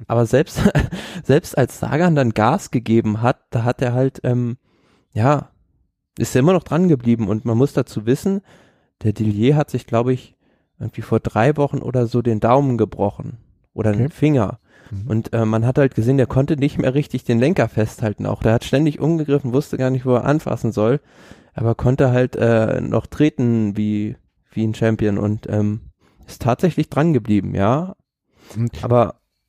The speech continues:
Speaker 2: ja, ähm,
Speaker 1: am,
Speaker 2: an,
Speaker 1: am
Speaker 2: an,
Speaker 1: Schlu-
Speaker 2: <laughs> ja, erzähl du, weiter.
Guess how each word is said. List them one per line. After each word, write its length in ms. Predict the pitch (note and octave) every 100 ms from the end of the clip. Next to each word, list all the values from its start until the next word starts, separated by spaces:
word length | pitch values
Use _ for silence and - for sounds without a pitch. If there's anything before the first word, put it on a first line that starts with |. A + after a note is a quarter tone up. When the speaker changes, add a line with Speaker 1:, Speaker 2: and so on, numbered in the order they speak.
| _ _ -
Speaker 2:
ja, 140 | G#2+
ähm, 140 | A#2 F3+ _
Speaker 1:
am, 240 | B2 A#2+ B2
Speaker 2:
an, 140 | B2
Speaker 1:
am 80 | -
Speaker 2:
an, 80 | A#2
Speaker 1:
Schlu- 360 | C3 - B2+ -
Speaker 2:
<laughs> 60 |
ja, 80 | E3 -
erzähl 240 | C3 D3
du, 160 | B2+ G2
weiter. 260 | A#2+ A#2+